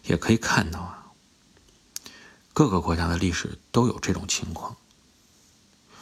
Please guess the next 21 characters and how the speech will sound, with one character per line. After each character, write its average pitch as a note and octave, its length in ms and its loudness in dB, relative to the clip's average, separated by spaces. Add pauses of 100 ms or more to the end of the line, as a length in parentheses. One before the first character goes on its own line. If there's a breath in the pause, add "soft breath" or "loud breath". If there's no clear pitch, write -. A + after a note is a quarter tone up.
(120)
什 - 140 -2
么 G2 80 4
贵 C3+ 420 2
族 - 300 -10 (1120 loud breath)
也 G#2+ 180 4
可 - 200 2
能 D#2 160 2
还 G2 160 2
具 A2 320 2
有 F2 220 -2
一 G#2+ 140 4
点 F#2 220 0
点 G2+ 140 2
血 - 180 2
缘 F2+ 240 -4
关 A#2 240 2
系。 - 280 -2 (920)
这 C3+ 140 6
些 F2 160 0
东 F#2+ 260 0
西 - 280 -6